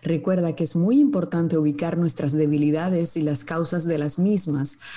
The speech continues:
para poder erradicarlas de nuestras vidas. El miedo al fracaso. Se trata del hábito de posponer las cosas por baja autoestima. Es decir,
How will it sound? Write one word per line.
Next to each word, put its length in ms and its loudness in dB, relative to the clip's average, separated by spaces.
para 240 -2
poder 280 2
erradicarlas 960 -2
de 140 0
nuestras 400 0
vidas. 720 -6
El 180 2
miedo 380 2
al 120 2
fracaso. 800 -6
Se 200 -2
trata 360 -2
del 220 2
hábito 440 0
de 220 0
posponer 960 -2
las 240 -4
cosas 640 -4
por 200 0
baja 320 -2
autoestima. 920 -2
Es 240 0
decir, 520 -2